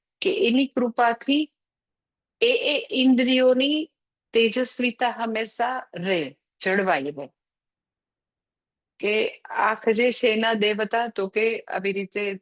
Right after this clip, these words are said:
સૂર્ય ભગવાન છે, જીભના દેવતા અગ્નિ દેવતા છે,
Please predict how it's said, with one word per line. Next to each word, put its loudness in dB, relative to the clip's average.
સૂર્ય 0
ભગવાન -4
છે, -4
જીભના -2
દેવતા -4
અગ્નિ -4
દેવતા -4
છે, -14